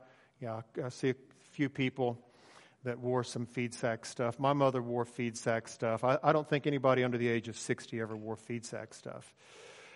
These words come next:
But, um, so, but it was, that was, there was some pretty nice cloth. In fact, the feed sa-, the feed companies would deliberately make nice cloth because they knew that the women were using it for that purpose. But back in ancient Israel, it was just the,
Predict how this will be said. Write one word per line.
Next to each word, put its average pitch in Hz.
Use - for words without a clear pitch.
But, 135
um, 120
so, 170
but 175
it 185
was, 156
that 233
was, 330
there 269
was 285
some 220
pretty 214
nice 139
cloth. 196
In 143
fact, 160
the 147
feed 165
sa-, 151
the 135
feed 180
companies 139
would 135
deliberately 139
make 139
nice 127
cloth 143
because 127
they 123
knew 131
that 123
the 120
women 123
were 113
using 120
it -
for 120
that 107
purpose. 127
But 160
back 220
in 196
ancient 175
Israel, 151
it 143
was 135
just 135
the, 135